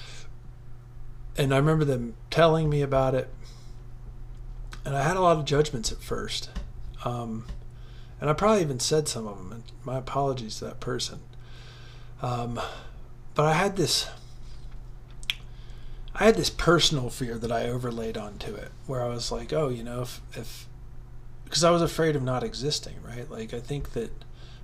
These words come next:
maybe this is it. Maybe people who are pro-life are afraid themselves of not existing. 'Cause I, I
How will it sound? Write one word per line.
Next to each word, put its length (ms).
maybe 220
this 240
is 120
it. 240
Maybe 300
people 400
who 220
are 160
pro-life 720
are 100
afraid 400
themselves 540
of 140
not 180
existing. 400
'Cause 140
I, 140
I 100